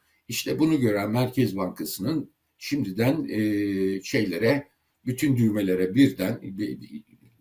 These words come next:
yaygın deyimle bastığını görüyoruz. E, bu nedenle, e, dışarıdan bir giriş yok. E, döviz girişleri bitti. E,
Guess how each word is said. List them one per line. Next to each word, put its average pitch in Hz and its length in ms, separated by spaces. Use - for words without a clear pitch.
yaygın 98 500
deyimle 90 560
bastığını 127 580
görüyoruz. 85 760
E, 98 280
bu 147 120
nedenle, 107 520
e, 113 260
dışarıdan 110 540
bir 92 140
giriş 90 440
yok. - 540
E, 95 60
döviz 120 320
girişleri 107 760
bitti. 101 600
E, 95 80